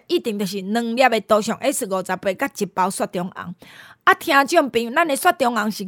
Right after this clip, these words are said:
五盒六千块，用家是两盒四千。啊嘛，两千块四盒，加两百叫四千块八盒。当然，听证明这段时间为什么我一直甲你拜托？你的眠床顶需要阮的皇家地毯的物件，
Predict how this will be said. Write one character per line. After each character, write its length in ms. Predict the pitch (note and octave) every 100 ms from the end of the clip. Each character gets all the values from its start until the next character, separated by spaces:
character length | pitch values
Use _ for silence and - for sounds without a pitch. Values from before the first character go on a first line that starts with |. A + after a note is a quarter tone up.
| F#3
五 240 | G#3 G3+
盒 280 | - A#3 G#3
六 140 | G3 F#3
千 240 | - G3+ G3+
块， 140 | A3+ G#3+ G#3+ - -
用 340 | - A#3+ A#3+ A#3+
家 240 | F4 E4+
是 140 | D4 A#3
两 260 | G3+ G#3+
盒 240 | G3+ A3 A3
四 240 | - A#3+
千。 320 | - A#3 G#3+ - _ _
啊 60 | -
嘛， 140 | C4 - -
两 200 | A3+ B3+
千 180 | C4 D#4
块 200 | D#4+ E4
四 160 | - D#4 C4
盒， 180 | G#3+ A3 - -
加 120 | C#4 B3+
两 180 | A#3+ G#3+
百 160 | C4+
叫 160 | A#3 A#3+
四 200 | - D#4+
千 180 | A3 G#3
块 100 | A3
八 160 | G3+ A#3 - - F#3
盒。 60 | - - - -
当 180 | - E4
然， 220 | D#4+ D4+
听 260 | D#4 C#4+ C4+
证 160 | F#4+ E4
明 220 | C4+ B3
这 100 | -
段 200 | B3+ G#3+
时 160 | A#3+
间 120 | A#3+ C#4
为 80 |
什 140 | A#3 C4
么 60 |
我 100 | C4+
一 20 | C#4+
直 60 |
甲 100 | -
你 60 | G#3
拜 240 | A3 A#3
托？ 260 | G#3+ G#3 F#3 - - -
你 160 | F4+
的 80 | F#4
眠 240 | A#3 G#3+ G#3
床 220 | A3 A3
顶 240 | D4 A#3+
需 240 | - - D4 D4
要 180 | F4 D4+
阮 140 | D4+
的 120 | D4 A#3
皇 240 | A3 G3
家 160 | A3 B3
地 120 | C4+
毯 300 | C4 - F3
的 60 | E3
物 60 | D#3+
件， 280 | - F3